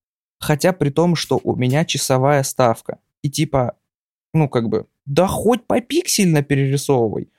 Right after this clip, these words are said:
Но настолько было много идиотизма, что я был очень зол. Ну вот. Но вносил, типа, знаешь, условно, когда у тебя т-,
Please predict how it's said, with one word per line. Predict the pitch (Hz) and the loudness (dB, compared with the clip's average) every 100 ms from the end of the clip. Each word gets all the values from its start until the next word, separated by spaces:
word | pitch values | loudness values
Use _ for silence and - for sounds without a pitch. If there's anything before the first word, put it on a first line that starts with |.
| - - - | -20 -20 -6
Но | - 156 - | 0 2 4
настолько | 156 156 - - 151 143 - | 2 2 0 2 2 2 0
было | 110 110 113 | 0 2 2
много | 123 127 131 127 104 | 2 2 2 0 -2
идиотизма, | - 117 113 101 - 240 220 127 - _ _ _ _ _ - | -4 -2 -2 -2 -2 0 0 -2 -6 _ _ _ _ _ -8
что | - 131 | -2 0
я | 135 | 2
был | 143 160 | 2 2
очень | 143 104 104 | 2 0 0
зол. | 104 95 - _ _ - | 0 -2 -4 _ _ -8
Ну | 117 101 | -2 -2
вот. | - _ _ _ | -4 _ _ _
Но | 135 147 | 2 2
вносил, | 139 135 - 202 233 | 4 2 2 2 2
типа, | 147 135 | 0 2
знаешь, | 131 - - - | 2 0 -4 -12
условно, | - 147 185 151 | -4 0 2 0
когда | - 139 156 | 0 0 2
у | 147 | 2
тебя | - 131 123 120 - - _ | 0 0 0 0 -6 -20 _
т-, | 127 | -2